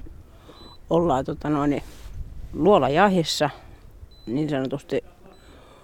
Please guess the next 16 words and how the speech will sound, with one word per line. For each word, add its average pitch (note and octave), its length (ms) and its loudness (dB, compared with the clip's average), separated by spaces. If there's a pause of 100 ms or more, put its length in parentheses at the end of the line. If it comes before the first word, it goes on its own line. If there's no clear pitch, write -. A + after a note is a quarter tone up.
(580)
äh, C3 60 4 (140)
tällaisen C#3 460 0 (220)
rakennuksen C#3+ 760 2
alla C#3+ 340 0
ollaan A2 360 -4
tällä B2 220 0
hetkellä. G#2+ 560 -4
Elikkä B2 320 -6
on B2 180 -4
tullut C#3+ 360 0
pyyntö D#3 420 2 (1900)
maatilan D#3 600 4
isännältä, C#3 680 4
että C3 240 -2 (400)
täällä A#2 280 -4
on, D#3+ 140 -2